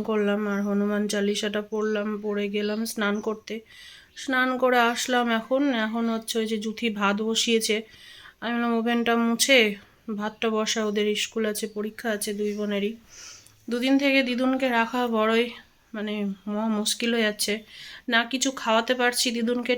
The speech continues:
ঠিক মতো, না ভাত খাওয়াতে পারি একটু, না দুধ খাওয়াতে পারছি। খুব মানে ওকে দেখে আমারই নিজেকে কষ্ট লাগছে। কিছুতেই দুধ খাবে না, ভাত খাবে না, ও গিয়ে শুধু বাইরে রাস্তায় বসবে, যে এখন গিয়ে রাস্তায় বসে আছে দাদুর সাথে। মানে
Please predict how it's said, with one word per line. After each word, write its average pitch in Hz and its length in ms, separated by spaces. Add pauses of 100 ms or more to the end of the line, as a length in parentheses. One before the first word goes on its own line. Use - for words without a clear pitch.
ঠিক 233 160
মতো, 233 300 (680)
না 240 160
ভাত 226 320
খাওয়াতে 262 300
পারি 269 300
একটু, 277 280
না 220 200
দুধ 226 260
খাওয়াতে 233 340
পারছি। 226 440 (300)
খুব 254 300 (100)
মানে 220 220
ওকে 214 220
দেখে 240 260
আমারই 226 380
নিজেকে 226 400 (100)
কষ্ট 208 280
লাগছে। 208 380 (840)
কিছুতেই 277 540
দুধ 240 240
খাবে 240 280
না, 247 140
ভাত 208 280
খাবে 220 240
না, 220 140
ও 208 80
গিয়ে 226 220
শুধু 233 260
বাইরে 208 360
রাস্তায় 202 520
বসবে, 190 340
যে 202 100
এখন 208 280
গিয়ে 214 180
রাস্তায় 196 440
বসে 202 240
আছে 180 220
দাদুর 190 340
সাথে। 196 200 (1600)
মানে 233 160